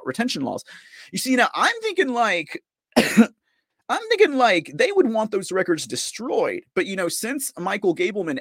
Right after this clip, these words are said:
actually did his job, maybe they're just looking for information on who they can go after, right? I mean, think about it. Same, so we, we were seeing the same thing whenever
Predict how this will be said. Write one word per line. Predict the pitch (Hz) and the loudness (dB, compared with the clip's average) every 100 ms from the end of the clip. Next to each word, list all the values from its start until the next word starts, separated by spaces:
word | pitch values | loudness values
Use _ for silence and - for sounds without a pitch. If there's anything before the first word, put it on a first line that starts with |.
| - | -2
actually | 185 247 - - 185 156 | 0 0 -4 -6 -6 -6
did | 120 - 214 208 | -10 -10 -8 -6
his | 147 123 | -8 -10
job, | 107 - 127 - 175 87 139 - _ _ _ _ _ _ _ | -12 -6 0 2 2 0 -4 -10 _ _ _ _ _ _ _
maybe | 123 143 156 202 269 294 302 311 | -8 -4 -2 0 0 -2 0 -2
they're | 285 240 233 226 | 0 0 0 -2
just | 202 208 202 170 | -2 -4 -4 -6
looking | 170 185 190 185 185 185 185 170 - | -4 -4 -6 -8 -6 -6 -6 -8 -8
for | - 170 160 151 151 | -2 2 4 2 0
information | 165 165 165 170 - 160 | -2 -4 -2 -4 -4 -4
on | 151 151 147 | -4 -2 -2
who | 135 135 208 196 | -4 -6 -6 -4
they | 170 | -6
can | - 113 | -6 -4
go | 135 165 | -2 -2
after, | - - - - - _ _ - | -4 -8 -12 -16 -16 _ _ -12
right? | 131 143 160 _ _ _ _ _ _ _ _ - | -6 -6 -6 _ _ _ _ _ _ _ _ 4
I | 170 | 4
mean, | 175 175 | 4 -4
think | - 240 | -6 -4
about | 208 156 117 113 | 0 2 2 0
it. | - | -8
Same, | - 226 214 | -6 -6 -6
so | - 196 196 | -8 -6 -4
we, | 226 247 | -4 -2
we | 254 | -2
were | 269 | -2
seeing | 285 262 | -2 -2
the | |
same | 226 202 214 | -2 -4 -6
thing | 208 214 202 | -6 -6 -4
whenever | 175 175 180 | -2 -2 -2